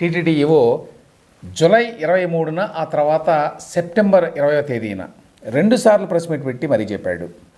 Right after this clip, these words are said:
ఇవన్నీ తెలిసి కూడా చంద్రబాబు నాయుడు జరగని విషయాన్ని జరిగినట్టుగా, కల్తీ ప్రసాదాన్ని భక్తులు తిన్నట్టుగా అబద్ధాలు చెప్తున్నారు అని నిన్నటి సుదీర్ఘమైన ప్రెస్ మీట్లో కూడా ఆయన అన్నాడు.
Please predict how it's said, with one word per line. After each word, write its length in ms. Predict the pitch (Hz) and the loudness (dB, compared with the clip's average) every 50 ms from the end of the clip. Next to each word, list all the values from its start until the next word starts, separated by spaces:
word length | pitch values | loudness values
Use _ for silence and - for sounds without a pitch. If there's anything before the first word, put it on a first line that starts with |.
| _ _ _ _ - | _ _ _ _ -12
ఇవన్నీ 420 | 143 131 123 147 170 208 233 277 269 | -8 -4 0 2 2 4 4 4 2
తెలిసి 380 | - 202 175 185 180 180 190 | 2 0 -2 -2 -2 -2 -4
కూడా 540 | 175 - 151 156 147 143 151 160 156 - - - - - - | -4 -2 0 2 2 2 2 2 0 -2 -6 -10 -16 -14 -10
చంద్రబాబు 420 | 131 139 160 180 165 170 160 151 139 | -6 -2 0 0 2 2 2 2 0
నాయుడు 420 | 135 123 123 123 127 147 147 147 - - - _ - | -2 -4 -2 -2 -2 -4 -6 -6 -10 -16 -20 _ -20
జరగని 460 | 113 110 135 135 147 160 175 190 180 | -14 -8 -2 0 0 0 0 0 -2
విషయాన్ని 440 | 147 147 135 - 147 131 135 160 - | -2 -4 -6 -4 -4 -4 -4 -4 -4
జరిగినట్టుగా, 680 | 120 113 117 123 120 120 113 - 127 107 110 104 - - - - - _ _ _ _ _ _ _ _ _ _ _ - | -2 -2 -2 -2 -2 -2 -4 -4 -2 -2 -2 -2 -2 -6 -12 -20 -20 _ _ _ _ _ _ _ _ _ _ _ 0
కల్తీ 280 | 185 214 226 233 269 240 | 0 0 2 2 2 0
ప్రసాదాన్ని 600 | - - 151 - 170 151 143 147 143 156 202 220 | 0 0 -2 0 0 2 2 2 0 -2 -4 -6
భక్తులు 400 | 139 107 127 127 - 196 175 160 | -6 -8 -10 -8 -6 -6 -6 -4
తిన్నట్టుగా 640 | 165 - 131 123 127 120 - 123 110 117 110 110 - - - - _ _ - | -4 -4 -4 -4 -4 -4 -4 -4 -4 -4 -4 -4 -6 -12 -20 -20 _ _ -10
అబద్ధాలు 400 | 95 110 117 113 127 143 147 143 | -8 -8 -6 -4 -2 -2 -2 -2
చెప్తున్నారు 720 | 123 120 117 - - - 98 98 95 90 90 95 104 95 78 - - _ _ _ _ _ _ _ _ - | -4 -6 -8 -8 -10 -10 -10 -8 -8 -8 -6 -8 -8 -10 -10 -14 -20 _ _ _ _ _ _ _ _ -12
అని 380 | 123 131 156 165 143 123 143 - - - - - - - _ _ _ _ _ 226 | -8 -4 -4 -4 -4 -4 -6 -8 -12 -16 -20 -20 -20 -20 _ _ _ _ _ -12
నిన్నటి 640 | 143 127 139 165 190 202 185 185 196 170 - - - - - _ _ _ _ _ _ - | -8 -4 0 2 4 4 4 2 0 -4 -6 -10 -18 -20 -20 _ _ _ _ _ _ -20
సుదీర్ఘమైన 760 | - - - 165 165 208 220 220 - 160 156 180 175 175 170 160 | -14 -8 -4 0 2 4 4 4 4 2 0 0 0 0 0 -2
ప్రెస్ 240 | 165 143 143 - | -2 -4 -6 -6
మీట్లో 220 | 147 139 139 135 123 | -8 -4 -2 -2 -2
కూడా 240 | - 131 139 156 143 | 0 0 2 2 2
ఆయన 260 | 131 123 117 101 95 | 2 0 -4 -6 -6
అన్నాడు. 320 | 95 95 95 90 80 87 | -6 -4 -4 -6 -6 -8